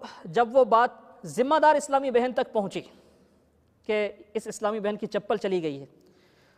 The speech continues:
تو وہ ذمہ دار اسلامی بہن، اللہ تبارک و تعالیٰ ان کو جزائے خیر عطا فرمائے، انہوں نے اپنی چپل انہیں پیش کر دی۔ اور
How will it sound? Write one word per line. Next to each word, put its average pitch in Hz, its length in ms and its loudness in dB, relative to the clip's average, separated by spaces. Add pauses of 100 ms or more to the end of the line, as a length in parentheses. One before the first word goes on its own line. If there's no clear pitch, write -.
(120)
تو 220 100 0
وہ 262 120 8
ذمہ 226 300 2
دار 277 140 8
اسلامی 269 340 0
بہن، 254 200 2
اللہ 247 220 2
تبارک 233 300 0
و 233 100 2
تعالیٰ 233 220 2
ان 226 60 -6
کو 220 80 2
جزائے 196 280 2
خیر 190 200 2
عطا 175 160 0
فرمائے، 170 340 -2 (960)
انہوں 269 300 4
نے 285 160 -2 (120)
اپنی 277 500 -2
چپل 262 480 2
انہیں 247 200 0
پیش 196 260 -4
کر 156 140 -4
دی۔ 139 100 -14 (1400)
اور 226 320 8